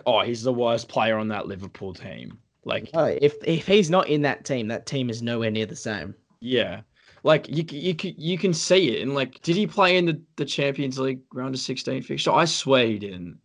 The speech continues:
Speaker 2: I don't know. I don't think he did. And
Speaker 1: You
Speaker 2: they
Speaker 1: see
Speaker 2: lost.
Speaker 1: what, and because especially 'cause he's the, like, the captain of Liverpool as well. Like,
Speaker 2: He's
Speaker 1: that
Speaker 2: been
Speaker 1: ma-
Speaker 2: the leader for so,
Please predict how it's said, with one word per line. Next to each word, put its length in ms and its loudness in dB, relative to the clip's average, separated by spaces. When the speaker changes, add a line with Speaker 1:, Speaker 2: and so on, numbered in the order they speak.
Speaker 2:
I 100 4
don't 200 2
know. 140 2
I 120 0
don't 220 0
think 160 -6
he 60 -8
did. 260 -6
And 100 -2
Speaker 1:
You 60 6
Speaker 2:
they 60 8
Speaker 1:
see 100 6
Speaker 2:
lost. 140 8
Speaker 1:
what, 100 0
and 140 4
because 400 4
especially 480 -2
'cause 180 -2
he's 160 -2
the, 100 -2
like, 180 -8
the 100 -4
captain 440 -6
of 120 -8
Liverpool 460 -8
as 140 -10
well. 180 -10
Like, 320 -12
Speaker 2:
He's 160 -4
Speaker 1:
that 180 2
Speaker 2:
been 160 2
Speaker 1:
ma- 160 0
Speaker 2:
the 80 2
leader 240 4
for 120 -16
so, 240 -2